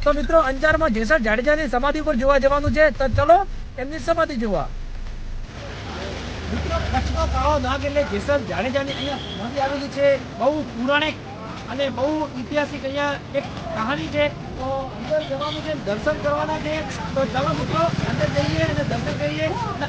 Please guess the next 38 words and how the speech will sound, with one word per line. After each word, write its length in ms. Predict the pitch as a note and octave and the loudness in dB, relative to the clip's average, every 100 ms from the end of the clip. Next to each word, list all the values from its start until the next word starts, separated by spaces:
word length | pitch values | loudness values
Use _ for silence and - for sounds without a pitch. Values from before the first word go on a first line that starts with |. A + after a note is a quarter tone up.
| B3 | -2
અહીંયાનો 320 | C4 D#4 D#4+ | -2 0 0
ઇતિહાસ 380 | C4 B3 D#4 D#4 | -2 0 0 0
શું 240 | - E4 | -2 -4
છે 160 | D4+ F#4 C4+ C#4 C#4 B3 | -2 -2 0 0 0 0
અને 220 | C#4 D4+ D4+ D#4 - B3+ C#4 C4+ | 0 0 0 0 -2 -4 -4 -4
અહીંયા 420 | B3+ D4 D#4 D#4 C#4 - | -4 0 2 4 2 0
પૌરાણિકમાં, 640 | B3 D4 D#4 - D#4+ E4 D#4+ | 2 2 0 -2 2 2 2
અ, 420 | B3 A#3+ A#3 A3+ | 0 2 2 0
જે 120 | G3 A3 | -2 -6
જેસલ 200 | - D4 | -6 -4
જાડેજા 340 | B3 A3 C#4 D4+ - | -2 0 0 -2 0
કોણ 140 | D#4 | 0
હતા, 280 | C#4 D4+ C4+ D#4+ D4 C#4 | 2 2 2 -2 -6 -4
એ 40 | C#4+ | -2
અંદર 320 | C4 C4+ D#4+ | -2 -2 -4
જઈ 260 | D4+ D#4+ E4 - A#3 | -2 -2 -4 -6 -6
અને 120 | C4 | -4
પૂરો 340 | A3+ B3 D#4 D#4 | -4 -2 -2 -2
મિત્રો 260 | D#4 D#4+ | -2 -2
સમજાવવાનો 520 | D4 - C#4 D4 D4+ - | -2 0 2 4 4 4
છું. 160 | E4 F4 - - | 4 2 2 0
તો 60 | C#4 | 0
ચાલો 200 | C#4 D4+ F#4 - - | 4 6 6 4 -6
અંદર. 240 | D#4+ C#4+ D3+ - - - - - - G3 G#3 - - | 0 0 0 -6 -12 -14 -14 -14 -10 -10 -10 -10 -8
બધી 120 | - G#3 | 2 4
આઈટમ 260 | F#3 G#3 | 4 4
મળી 240 | G3 F#3+ G#3 | 2 4 6
જાય 180 | A3 | 4
છે, 100 | G#3+ | 4
ચક્કુ, 360 | A#3 F#3 G#3 G#3 | 4 2 4 4
તલવાર 380 | G3+ F#3+ G#3 G3 | 6 6 8 8
વગેરે 320 | F#3 G3+ G#3 | 6 6 4
કોઈ 220 | G3+ G#3 | 6 4
પણ 160 | G#3+ G#3+ | 6 4
તમારે 300 | G#3+ G#3+ G#3 | 4 4 4
જોઈએ 320 | F#3 G3+ G#3 A3 - - - - - | 2 0 0 -2 -8 -12 -12 -10 -6
તો 60 | |
અહીંયા 420 | F#3+ G3+ G3+ G3 | -2 -2 0 -2